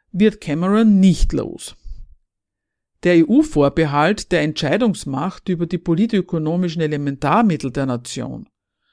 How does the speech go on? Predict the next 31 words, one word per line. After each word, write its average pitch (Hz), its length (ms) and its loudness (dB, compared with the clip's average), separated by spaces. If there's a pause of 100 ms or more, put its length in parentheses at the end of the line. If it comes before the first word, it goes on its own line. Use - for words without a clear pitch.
(180)
von 180 180 0
der 180 80 2
Benutzung 190 540 0
des 160 200 -4
Euro 156 480 2
durch 165 280 -2
den 160 200 -4
britischen 175 440 -2
Finanzplatz 139 800 -4
bis 170 200 -4
hin 220 220 0
zu 202 140 -2
den 165 120 -2
Regeln 156 440 -2
zur 170 140 -4
Bewirtschaftung 160 720 -2
des 147 160 -8
nationalen 139 580 -4
Standorts, 170 720 -2 (960)
bleibt 190 280 -2
unterstellt 190 680 -2
und 214 120 0
anerkanntermaßen 156 1080 -4
bestehen. - 640 -8 (1160)
Davon 226 440 0
zeugt 160 400 -2
die 202 160 0
vom 170 240 -4
Premierminister 190 720 0
bekundete 185 580 0
Entschlossenheit, 147 960 -4